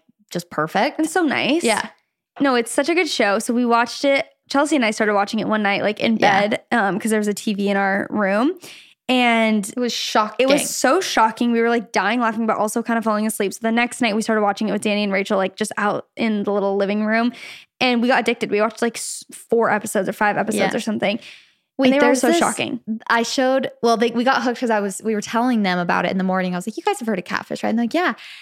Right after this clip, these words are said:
Speaker 1: And I was like, "You guys have to watch this clip. It's, like, going viral on TikTok." And it's, like, one of the, like, most epic, whatever, um, clips of Catfish on YouTube or whatever, if you look it up. But it's this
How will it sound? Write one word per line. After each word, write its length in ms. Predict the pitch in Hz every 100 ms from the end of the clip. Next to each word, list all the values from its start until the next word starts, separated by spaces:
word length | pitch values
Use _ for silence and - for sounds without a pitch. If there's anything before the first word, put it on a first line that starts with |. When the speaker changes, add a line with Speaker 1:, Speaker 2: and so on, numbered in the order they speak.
| -
Speaker 1:
And 140 | -
I 40 | 220
was 80 | 214
like, 140 | 214
"You 60 | 277
guys 200 | 349 294
have 220 | - 208
to 80 | 226
watch 200 | 196 196
this 140 | 190
clip. 200 | - 180
It's, 100 | -
like, 120 | 247 247
going 240 | 240 220
viral 280 | 185 185 185
on 160 | 185
TikTok." 460 | 190 196 - 202 220
And 80 | 220
it's, 80 | 214
like, 140 | 220
one 140 | 226
of 120 | 233 214
the, 120 | 214
like, 200 | 196 185
most 220 | 190 185
epic, 440 | - 190 185 180 - _ _
whatever, 480 | - 160 143 160 190 - - _ _ -
um, 300 | 190 180 170
clips 460 | - 220 208 -
of 160 | 190 175
Catfish 500 | - 196 - 180 180
on 120 | 185
YouTube 340 | 175 175 180 175
or 160 | 190
whatever, 240 | 196 202 196
if 120 | 190
you 60 |
look 100 | 196
it 60 | 208
up. 180 | 214 214
But 220 | 190 -
it's 280 | - 220 -
this 240 | - 214